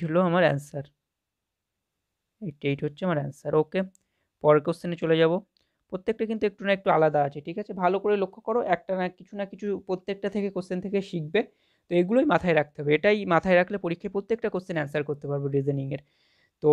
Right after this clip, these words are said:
প্রত্যেকটা ভিডিও খুব ভালো করে মন দিয়ে দেখো। আহ, এইট দাগ, আট দাগে কী আছে? একশো কুড়ি, আহ, নিরানব্বই, আশি, সিক্সটি থ্রি, ফর্টি এইট। ওকে, একশো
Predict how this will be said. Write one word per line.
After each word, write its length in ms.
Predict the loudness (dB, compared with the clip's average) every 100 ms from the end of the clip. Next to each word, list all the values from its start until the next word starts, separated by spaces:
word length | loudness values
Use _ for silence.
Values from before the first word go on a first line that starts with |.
| 6
প্রত্যেকটা 420 | 2 -2 -4 -2
ভিডিও 260 | 0 2 0
খুব 140 | 0
ভালো 180 | 2 4
করে 160 | 4 2
মন 160 | 0 0
দিয়ে 160 | 2 2
দেখো। 180 | 0 -6 -16 _ _ -2 2
আহ, 300 | 4 4 2 -2 _ _
এইট 200 | 0 2 2
দাগ, 160 | -2 -2 _ _ _
আট 160 | 4 6 6
দাগে 180 | 2 2
কী 120 | 0
আছে? 180 | 0 0 -10 _
একশো 260 | -4 -4 -6
কুড়ি, 240 | -8 -6 -6 -10 _ _ _ _ _ _ _
আহ, 340 | 0 2 4 4
নিরানব্বই, 580 | 4 4 4 0 -4 -4 _ _ _ _ _ _ _ _ _
আশি, 340 | -2 0 -2 -6 -6 _ _ _ _ _ _ _
সিক্সটি 280 | -8 -6 -6
থ্রি, 200 | -2 0 -2 _ _
ফর্টি 260 | -4 -2 -2
এইট। 240 | -4 -6 -18 _ _ _ _ _ _ _ _ -8
ওকে, 280 | -8 -2 -2 -2 _ _ _ _ _ _ _ 0
একশো 420 | 0 0 -6